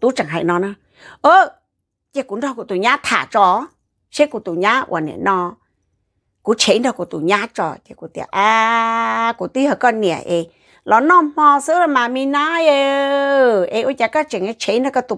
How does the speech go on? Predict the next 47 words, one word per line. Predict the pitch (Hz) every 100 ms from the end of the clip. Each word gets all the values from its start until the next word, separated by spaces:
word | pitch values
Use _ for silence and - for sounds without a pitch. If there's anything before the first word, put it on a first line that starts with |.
| -
con | 269
nè | 233 151
nè. | 180 190 - _ _ _ _ _ _ _ _ _
Chè | 240
này | 226 214
chế | - 190
nó | 247 226
tụi | 175 -
con | 240 202
nè, | 143 -
chè | -
in | 311 359
chỉ | - 202
nó | 170 -
hù | 220 -
kia | 240
sợ | - 151
tông | 226 196
trả | 151
cá | - 214 -
cho |
của | - 101
tiệt. | - - _ _ _ - _ _ _ _
Ờ, | 262 277 285 285
mom, | 262 277 240 139 _ _ _ _ _ _ _ _ _ -
của | 269
tụi | 277
nhá | 277 320
ứ | 339
mua | 359 339 -
plan | 240 208
để | 180 175
mà | 214
nó | 233
ứ | 214
lọ | 294 226 165
chít | - -
tao. | 190 175 - _ _ _ _ _ _ _ _ _ _
Chè | 196
của | - 214
tiệt, | 202 -
ủa, | 220 190 - _
ủa | 196
linh | 220 214
tao, | 156 175 113 - -
chè | 214 -
có, | 302